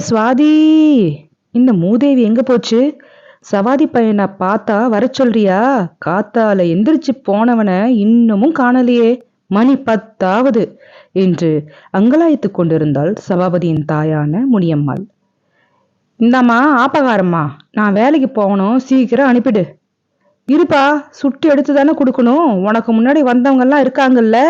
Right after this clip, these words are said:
"குயந்த அயுதாயா," இது ஒரு சிறுமியின் குரல்.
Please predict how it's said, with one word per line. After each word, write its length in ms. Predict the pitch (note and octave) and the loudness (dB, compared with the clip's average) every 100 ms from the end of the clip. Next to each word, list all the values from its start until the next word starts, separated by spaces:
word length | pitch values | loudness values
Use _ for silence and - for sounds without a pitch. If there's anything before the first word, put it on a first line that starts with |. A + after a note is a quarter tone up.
| E4 F#3+ - _ _ _ _ - - _ | 2 -2 -6 _ _ _ _ -20 -20 _
"குயந்த 460 | - E3+ F#3+ A3 | -2 0 0 0
அயுதாயா," 760 | G#3 G#3+ G#3+ G#3 G3 F#3+ F3+ F#3+ _ _ _ _ | 0 0 0 0 0 0 -2 -6 _ _ _ _
இது 240 | F#3 F3 | -2 -2
ஒரு 140 | E3+ D3+ | -2 -4
சிறுமியின் 460 | F3+ E3+ F#3+ E3+ | -4 -2 0 -2
குரல். 320 | D3+ D3 D3 | -2 -4 -6